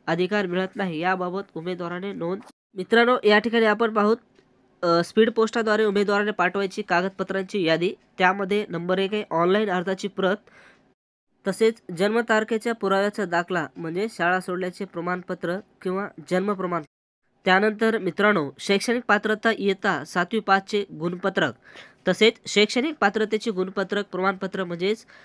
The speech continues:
दहावी, बारावी किंवा तुमच्याकडे जेवढे काही तुमचं शिक्षण झाले असेल, त्याचे सर्व डॉक्युमेंट्स. तसेच सक्षम अधिकाऱ्याने प्रदान केलेल्या जातीचा दाखला, म्हणजे जे कास्टमध्ये येतात, फक्त त्यांच्यासाठी, ओपनवाल्यासाठी नाही. तसेच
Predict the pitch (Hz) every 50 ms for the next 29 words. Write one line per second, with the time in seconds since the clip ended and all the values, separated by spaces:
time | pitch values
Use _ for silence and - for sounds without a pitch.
0 | - - - 165 165 175 175 190 214 208 185 180 175 185 185 190 185 190 - 185
1 | 190 190 175 139 - _ _ _ _ _ - 185 185 175 220 208 196 214 214 202
2 | 170 175 180 190 208 196 196 208 208 208 196 185 185 190 - - 156 - 208 190
3 | 185 185 180 185 180 180 - - 202 220 - _ _ _ _ _ _ _ _ _
4 | - 185 180 175 190 180 - 208 208 214 196 180 170 - 165 156 151 131 - -
5 | - - 185 185 - 214 220 226 - _ _ - - - - _ - - 202 -
6 | - 254 233 220 220 214 240 233 233 226 226 226 233 220 214 196 190 214 208 208
7 | 202 - 190 190 196 202 196 170 180 170 175 - 214 202 - 226 220 214 180 175
8 | 170 - - 170 151 131 - _ - _ - 160 170 190 196 202 180 185 185 -
9 | 175 180 - - 196 190 190 180 175 170 - 226 233 - - 180 - 190 185 185
10 | 170 175 185 180 - 185 175 175 180 180 175 170 170 185 175 170 170 165 - -
11 | - 202 202 202 185 185 170 135 - _ - - - - _ _ _ - 185 180
12 | 226 226 226 - -